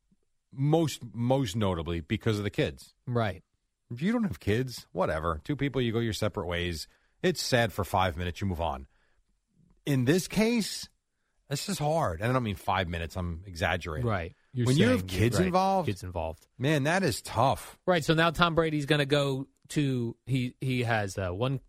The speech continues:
Speaker 2: one child with, uh, Bridget Moynihan.
Speaker 1: Right.
Speaker 2: And now this situation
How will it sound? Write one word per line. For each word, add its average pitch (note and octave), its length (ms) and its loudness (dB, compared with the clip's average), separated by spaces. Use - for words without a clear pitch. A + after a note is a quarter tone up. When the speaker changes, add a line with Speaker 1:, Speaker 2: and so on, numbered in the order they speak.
Speaker 2:
one B2+ 340 -2
child B2 460 0
with, G#2 200 -2
uh, G2 80 0
Bridget A2 340 -2
Moynihan. A#2 540 -2
Speaker 1:
Right. F#2 260 -2
Speaker 2:
And G#2+ 140 2
now G#2+ 460 2
this C3 300 0
situation G#2 840 -2